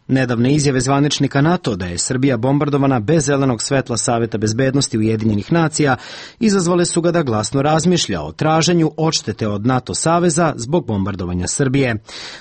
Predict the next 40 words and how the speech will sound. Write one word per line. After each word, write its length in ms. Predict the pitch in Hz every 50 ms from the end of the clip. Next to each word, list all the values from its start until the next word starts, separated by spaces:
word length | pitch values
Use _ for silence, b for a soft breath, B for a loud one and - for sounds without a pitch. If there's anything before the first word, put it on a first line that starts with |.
| B
Uz 180 | - 196 180 185
ocenu 360 | 196 190 - - 180 175 170
da 100 | 151 165
je 100 | 160 160
nato 400 | 156 160 160 160 160 - - 175
bombardovanje 800 | 156 170 170 170 170 170 165 175 175 165 180 175 180 190 190 185
jedan 380 | 147 107 107 101 92 101 98 95
necivilizacijski 1080 | 92 98 104 101 98 - 101 92 95 98 98 98 113 120 135 - 170 156 - - 95
presedan 520 | 78 - 95 95 - - 143 135 147 139 117
za 120 | 92 95
vijek 340 | 90 95 98 87 82 - -
vijekov, 440 | 120 139 147 151 143 - 185 151 -
kako 220 | - - - - 82
se 140 | - 85
izrazio 520 | 82 92 123 143 151 151 143 139 160 147 104
u 100 | 90 90
govoru 380 | 90 127 151 143 120 95 92 87 -
povodom 440 | 95 85 87 85 90 85 85 90
Dana 280 | 92 113 110 101 90 87
vojske 460 | 98 123 139 151 156 - - - 82
Srbije, 460 | - - 156 160 170 196 185 156 131 B B B B B B B 202
Nikolić 460 | 220 226 208 214 170 131 - - -
je 60 | 92
izjavio 600 | 85 92 107 156 180 185 185 175 190 202 196 185
da 100 | 160 175
je 180 | 175 175 170 160 - -
opravdano 600 | 170 180 180 - 214 202 143 110 107 95 92 85
da 120 | 85 80
očekujemo 720 | 82 - - 180 180 175 - 190 190 185 185 190 185 175 - -
da 160 | 135 156 180
Srbija 480 | 175 - - 151 151 147 165 165 156 147
stane 360 | - - - - 98 107 120
na 140 | 135 147 160
noge 400 | 170 175 180 185 165 175 170 - B B B B B
i 100 | - 208
uz 160 | 202 180 131 139
naknadu 460 | 147 143 139 - 113 90 80 78 82
štete 580 | - - 165 160 160 160 - - 165 165 156 -
načinjene 560 | - 98 90 87 - - 98 90 85 90 98
nepravdom. 580 | 104 113 113 107 135 131 113 110 117 110 104